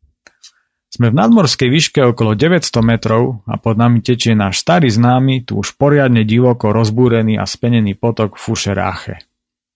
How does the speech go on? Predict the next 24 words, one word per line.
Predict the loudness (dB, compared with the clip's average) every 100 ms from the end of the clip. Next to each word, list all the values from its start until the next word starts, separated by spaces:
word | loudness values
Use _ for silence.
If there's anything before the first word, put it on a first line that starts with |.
| _ _ _ _ -20 _ _ _ _
Nad | 2 4
ním | 6 6
leží | 4 2 2
obrovská | 0 0 0 -2 -2
masa | 0 0 -2
stvrdnutého | -6 -2 0 2 2 2 0
a | -2
zľadovateľného | -4 0 2 2 2 0 0 -2
snehu, | -4 -2 0 2 0 0
hrubá | 0 2 0
asi | -2 -6
tri | -4 -4
metre. | -2 -4 -8 -14 -14 _ _ _ _ _ _ _ _ _
Je | -8
to | -4 0
ďalšia | 2 2 2 2 2
z |
lavín, | 2 2 2 2 0 -4
ktorá | -4 -2 -2
v | 0
zime | 0 0
spadla | -2 -4 -2 0
do | 0 -2
údolia. | -4 -4 -4 -4 -8